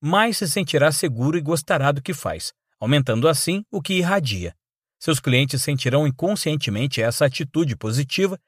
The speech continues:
e responderão ao que você disser na forma de mais vendas.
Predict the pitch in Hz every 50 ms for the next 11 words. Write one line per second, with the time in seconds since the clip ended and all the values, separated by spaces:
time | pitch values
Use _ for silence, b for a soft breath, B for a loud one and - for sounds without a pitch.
0 | _ _ _ _ 139 131 131 190 220 - - - 214 220 202 214 196 160 160 180
1 | 196 190 180 165 - 170 156 147 160 - - 143 139 170 156 - - - - -
2 | 151 170 135 - - 127 131 127 139 139 135 139 131 117 120 147 175 185 156 123
3 | 92 87 85 73 76 73 - -